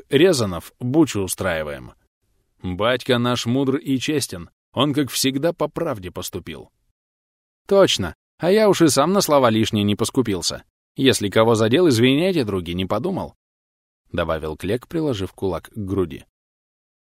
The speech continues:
Напряжение, царившее над поляной, само собой рассеялось. Все заулыбались. «Ну, раз решено, тогда к котлу, други!» Несколько необычным тоном,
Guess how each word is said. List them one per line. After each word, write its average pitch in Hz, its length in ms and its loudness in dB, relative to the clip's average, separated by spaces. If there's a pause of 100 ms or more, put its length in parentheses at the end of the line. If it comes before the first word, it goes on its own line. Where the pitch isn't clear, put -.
(500)
Напряжение, 104 640 -2
царившее 92 460 -2
над 87 140 -8
поляной, 82 520 -8 (240)
само 170 320 -4
собой 87 320 -6
рассеялось. - 680 -6 (840)
Все 87 240 -4
заулыбались. 104 680 -4 (1400)
«Ну, 156 340 6
раз 190 240 6
решено, 139 520 6
тогда 139 380 4
к - 40 -20 (140)
котлу, 190 380 2
други!» 95 440 -2 (840)
Несколько 95 520 -2
необычным 95 640 0
тоном, 139 340 0